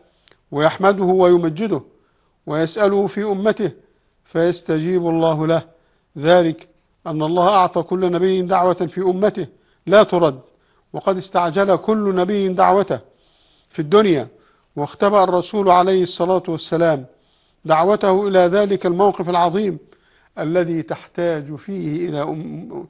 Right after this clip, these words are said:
تحتاج فيه أمته إلى دعوته صلوات الله وسلامه عليه،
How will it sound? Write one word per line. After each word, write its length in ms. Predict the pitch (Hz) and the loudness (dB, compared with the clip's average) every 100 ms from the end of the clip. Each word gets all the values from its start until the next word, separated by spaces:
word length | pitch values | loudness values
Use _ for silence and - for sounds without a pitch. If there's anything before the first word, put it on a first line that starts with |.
| _ _ - | _ _ -8
تحتاج 480 | - - 196 190 170 | -8 -2 -2 0 -2
فيه 340 | 202 202 175 | -8 -4 -4
أمته 640 | 233 185 202 196 175 175 - _ _ _ - | -4 -4 -4 -4 -4 -6 -10 _ _ _ -4
إلى 240 | 175 160 | -2 -2
دعوته 680 | 156 151 160 165 175 160 165 - _ _ | 0 0 -2 -4 -4 -6 -6 -10 _ _
صلوات 800 | - 160 156 147 160 151 143 147 | -4 -2 0 0 0 0 -2 -6
الله 440 | 143 151 147 135 | -10 -6 -6 -6
وسلامه 720 | 139 131 139 139 143 131 135 | -8 -8 -6 -4 -4 -6 -6
عليه، 320 | 131 139 131 | -4 -4 -6